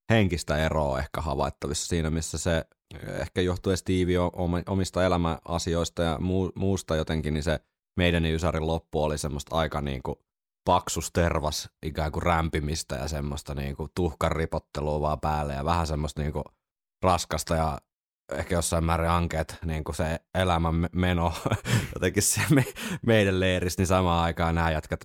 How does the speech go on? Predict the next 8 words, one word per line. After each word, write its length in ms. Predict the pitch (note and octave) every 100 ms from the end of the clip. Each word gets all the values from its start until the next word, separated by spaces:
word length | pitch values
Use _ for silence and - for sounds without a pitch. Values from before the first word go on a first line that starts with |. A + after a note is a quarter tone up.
| -
tykittelee 480 | F#2+ F2+ E2+ F#2 E2
joskin 240 | E2+ -
jossain 260 | A2 - G#2
pienemmillä 420 | A#2+ G#2+ G2+ G2+ F2+
keikkapaikoilla, 840 | A2 G2 - - F2+ E2+ F2 E2+ E2+
ei, 160 | E2+ - G1+ - D2 - - -
var-, 280 | E2+ D#2 F2+
niinku 220 | F#2 -